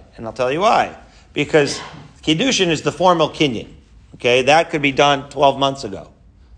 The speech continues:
right? Twelve months before the wedding. The chuppah is like yichud, yichud roi labia, right? It has to be a long enough time. That's like already you're taking her into your domain.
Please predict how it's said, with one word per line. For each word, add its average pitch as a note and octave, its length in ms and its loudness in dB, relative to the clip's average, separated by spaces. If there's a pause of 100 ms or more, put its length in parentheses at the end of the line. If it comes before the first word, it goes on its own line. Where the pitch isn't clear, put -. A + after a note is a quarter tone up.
(140)
right? A2+ 640 -2
Twelve D#3 220 4
months C#3+ 220 -4
before C3+ 280 2
the C3 80 2
wedding. B2+ 360 2 (800)
The C3 160 -4
chuppah C#3+ 760 2
is D3 180 0
like C3 180 2
yichud, D3 540 0 (280)
yichud D3 440 2
roi A#2+ 220 2
labia, E3 580 4
right? C3+ 180 0
It A#2 60 -4
has B2 180 -2
to - 80 -14
be A#2+ 240 -2
a A2 100 -2
long A2+ 220 -2
enough G#2+ 200 -8
time. F3+ 520 2 (280)
That's D3+ 240 0
like C#3+ 160 0
already B2 280 -2
you're A#2 100 -4
taking B2 300 -4
her B2 140 -2
into A#2+ 200 -6
your A2 180 -2
domain. F3 720 0